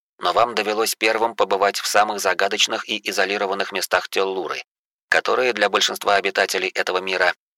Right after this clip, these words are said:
являются лишь частью древних легенд и сказаний. Подобное не могло не оставить на вас свой отпечаток. Оказавшись достаточно близко к уникальной скрытой локации, на карте будет отмечена предположительная зона поиска.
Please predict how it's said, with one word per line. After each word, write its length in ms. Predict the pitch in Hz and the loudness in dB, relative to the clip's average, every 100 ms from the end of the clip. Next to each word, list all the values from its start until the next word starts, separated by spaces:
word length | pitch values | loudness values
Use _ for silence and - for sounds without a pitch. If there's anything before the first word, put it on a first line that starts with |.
| _ - | _ -4
являются 500 | 98 123 123 113 110 | -2 2 2 0 -2
лишь 220 | 107 - | 2 2
частью 460 | - 110 - 110 | 2 0 0 -4
древних 440 | 98 101 98 98 95 | -2 -2 -2 -4 -2
легенд 380 | 95 95 90 87 | -2 -2 -4 -6
и 40 | |
сказаний. 600 | - - 90 - - - _ _ _ _ | -4 -2 -2 -4 -8 -12 _ _ _ _
Подобное 500 | - - 123 113 113 | -2 2 2 2 -2
не 100 | 107 | 0
могло 320 | 110 104 117 120 | 0 2 2 2
не 100 | 92 | 0
оставить 500 | 87 92 90 92 - | 0 0 -2 -4 0
на 120 | 87 | 2
вас 280 | 98 104 - _ - | 4 2 -6 _ -6
свой 280 | 95 101 | 0 0
отпечаток. 720 | 95 101 - - 76 - - - _ _ _ _ | 0 -4 0 0 0 -4 -8 -10 _ _ _ _
Оказавшись 520 | - - 117 139 151 | -2 2 2 2 0
достаточно 520 | 120 120 123 120 110 | 0 0 0 0 -2
близко 320 | 98 113 - | -2 -2 -2
к 60 | 117 | -2
уникальной 500 | 101 92 101 101 101 | -6 0 0 0 -2
скрытой 340 | - 101 98 | -2 -2 0
локации, 520 | 92 87 92 - 120 117 | -2 0 0 0 -4 -6
на 280 | 104 95 | -6 -8
карте 360 | - 117 131 127 | 0 2 2 -2
будет 280 | 110 107 104 | -2 -2 -2
отмечена 440 | 95 110 113 113 | -2 -2 0 0
предположительная 800 | 107 101 98 113 117 - 104 104 | 0 -2 0 0 0 -4 -2 -2
зона 240 | 101 98 98 | 0 -2 -2
поиска. 560 | - 78 76 - 71 | -2 -2 -2 -2 -4